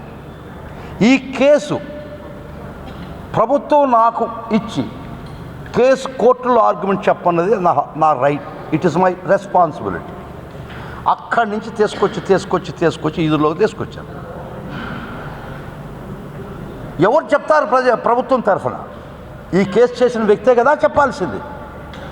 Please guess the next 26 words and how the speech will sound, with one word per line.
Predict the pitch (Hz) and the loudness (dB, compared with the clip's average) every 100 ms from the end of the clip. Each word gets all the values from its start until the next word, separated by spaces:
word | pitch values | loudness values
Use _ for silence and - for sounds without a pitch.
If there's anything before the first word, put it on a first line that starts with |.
| - - - - - - - 254 | -12 -12 -12 -12 -12 -12 -2 0
అందుకనే | 294 320 320 311 | 2 4 6 6
నేను | 269 285 277 | 6 6 6
కూడా | 254 233 196 - - - | 6 6 2 0 -10 4
వాళ్ళు | 214 233 | 4 6
ఎక్కడికి | 220 226 220 | 2 2 0
వచ్చారు, | 202 240 214 | 2 4 4
ఆడకొచ్చి, | 208 214 196 | 4 2 4
"అయ్యా, | 190 208 | 4 6
ఇది | 196 196 | 4 4
కరెక్ట్ | 185 180 180 | 2 2 2
అయ్యా, | 175 170 - - - - - - | 4 2 0 -12 -14 -14 -10 0
ప్రభుత్వం | 185 208 247 226 | 0 2 2 6
చేసింది | 214 185 170 | 4 4 2
నిజమయ్యా, | 170 180 175 165 | 4 6 6 4
కరెక్ట్ | 165 175 - | 4 0 2
అయ్యా" | 175 185 | 2 4
అని | |
చెప్పుకోవాల్సి | - 262 302 302 262 | 2 2 2 4 2
వస్తుంది. | 254 240 160 - - - - - - - - - 226 | 2 2 0 -4 -10 -12 -14 -14 -12 -12 -10 0 4
You | 320 | 6
made | 311 269 294 330 330 262 | 4 4 6 6 4 0
me. | 226 - - - - - - - - - - - - - | 0 0 -4 -6 -8 -8 -10 -10 -10 -10 -12 -12 -8 0
ఇంకొకరు | 247 285 277 277 | 4 4 2 2
చెప్తారు, | 262 - 277 | 2 2 0
నిన్న | 240 240 214 170 - - - | 2 2 2 2 -6 -12 -2
somebody, | 208 220 214 | 2 2 2